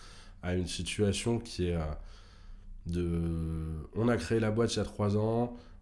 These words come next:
on a les premiers salariés, euh, qui, euh, sont les meilleurs producteurs.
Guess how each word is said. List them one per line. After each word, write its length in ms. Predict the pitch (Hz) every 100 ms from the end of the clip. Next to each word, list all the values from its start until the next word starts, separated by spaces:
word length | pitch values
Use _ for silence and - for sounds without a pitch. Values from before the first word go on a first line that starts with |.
| -
on 160 | 104 110
a 320 | 110 110 101
les 120 | 95
premiers 280 | - 110 107
salariés, 600 | 101 104 98 101 110 113
euh, 260 | 104 90 85
qui, 280 | - 104
euh, 240 | 98 87 85
sont 220 | - 113
les 60 | 107
meilleurs 240 | 104 87
producteurs. 760 | - 98 92 - 110 127 127